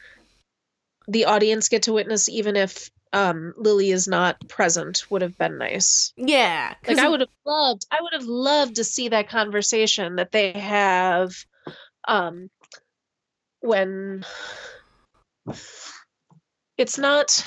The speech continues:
Speaker 1: it's not on New Year's, um, but that ends with the grandpa crying. Like, Lily comes in and her grandpa is crying, and I was like, "Let me watch that."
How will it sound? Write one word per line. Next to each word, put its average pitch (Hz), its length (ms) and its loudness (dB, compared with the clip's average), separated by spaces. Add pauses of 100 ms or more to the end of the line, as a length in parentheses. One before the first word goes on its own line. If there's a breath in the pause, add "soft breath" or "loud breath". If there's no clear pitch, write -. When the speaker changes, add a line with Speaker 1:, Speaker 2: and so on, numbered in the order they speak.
Speaker 1:
it's - 200 -2
not 330 140 4
on 269 160 2
New 226 100 0
Year's, 202 720 -2 (540 loud breath)
um, 196 480 -2 (1080)
but 247 120 2
that 240 140 4
ends 240 200 2
with 240 100 -2
the 233 80 0
grandpa 202 600 2 (500)
crying. 254 560 2
Like, 254 180 2
Lily 247 240 2
comes 220 320 -2
in 214 140 2
and 214 160 -2
her 214 140 0
grandpa 202 300 2
is 208 300 2
crying, 190 420 2
and 233 80 0
I 214 40 2
was 202 140 0
like, 214 200 2
"Let 208 380 0
me 277 120 2
watch 214 340 0
that." 185 460 -2